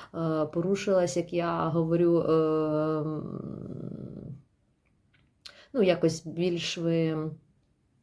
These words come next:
по-іншому реагуєте на стрес, скажімо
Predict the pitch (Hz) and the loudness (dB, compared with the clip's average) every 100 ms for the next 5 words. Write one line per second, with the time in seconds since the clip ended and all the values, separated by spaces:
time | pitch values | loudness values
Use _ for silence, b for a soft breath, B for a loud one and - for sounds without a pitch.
0 | _ _ B B 226 196 - 165 151 147 | _ _ B B 4 4 4 0 0 0
1 | 139 143 143 139 - - 123 - 123 127 | 0 0 -2 -2 -4 -8 -8 -6 -8 -8
2 | - 147 143 139 | -8 -8 -4 -4